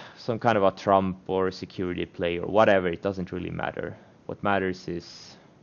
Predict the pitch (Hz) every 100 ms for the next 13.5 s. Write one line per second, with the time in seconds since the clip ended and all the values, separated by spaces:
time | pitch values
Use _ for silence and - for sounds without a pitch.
0 | _ _ _ _ _ _ - 101 104 107
1 | 117 110 110 95 98 95 95 - - -
2 | - 92 87 85 87 57 58 57 - -
3 | - - - - - - _ _ _ _
4 | _ _ _ _ _ _ _ _ _ _
5 | _ _ _ - - - - 53 - -
6 | - 156 - 147 104 - 92 - - 113
7 | 110 - 110 101 165 175 117 107 101 -
8 | 92 95 92 90 - - - - - _
9 | _ _ - 95 95 95 92 - _ _
10 | _ _ - - 107 - 104 - 98 95
11 | 95 87 92 90 - - 87 85 - -
12 | _ _ 92 90 - 98 95 90 95 98
13 | 98 95 85 85